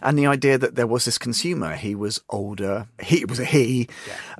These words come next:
Speaker 1: and it was a bit humorless and, and, and overly serious, and her approach was that there's an undiscovered consumer. Do you guys visualize a consumer? Do you have a
Speaker 2: Yeah.
Speaker 1: demography in mind, or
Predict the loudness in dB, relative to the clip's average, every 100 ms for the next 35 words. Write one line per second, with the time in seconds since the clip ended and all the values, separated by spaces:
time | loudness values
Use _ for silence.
0 | -8 -4 -4 -4 -8 -10 -6 -2 0 0
1 | -2 -4 -6 -4 -4 -4 -4 -4 -2 -2
2 | -4 -4 -4 -4 -2 -2 0 2 2 0
3 | -2 -2 2 4 4 2 0 0 -2 -2
4 | -4 -4 -6 -4 0 2 2 0 -4 _
5 | _ -2 -2 4 4 4 4 2 2 2
6 | 2 0 -2 -6 -2 0 0 -2 -6 -2
7 | 0 2 4 6 8 8 4 2 -2 _
8 | -10 2 2 4 4 4 2 -4 -8 -10
9 | -10 -6 -4 -4 -6 -10 -16 -20 _ _
10 | -2 2 2 4 2 4 4 4 -2 -14
11 | -20 -20 _ 0 2 4 2 2 0 4
12 | 4 4 4 4 4 2 0 -2 2 4